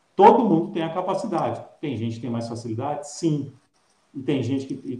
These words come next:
mas todo mundo tem a capacidade de desenvolver, inclusive passar a pessoa que tem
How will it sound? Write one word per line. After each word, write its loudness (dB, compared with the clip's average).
mas -2
todo 0
mundo -2
tem -6
a -8
capacidade 0
de -6
desenvolver, 2
inclusive 0
passar 0
a -2
pessoa 0
que -10
tem -6